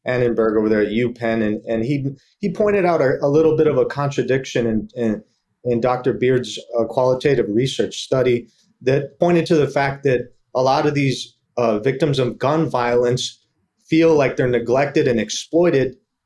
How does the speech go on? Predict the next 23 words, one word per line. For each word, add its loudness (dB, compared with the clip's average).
yet 0
they 2
don't 4
wanna 2
be 0
in 2
the 0
news, 0
right? 0
So 0
that 0
kinda 0
gives, -2
that 2
makes 0
the 4
news 2
media's 2
job 0
a 0
little 2
bit 0
stickier, 0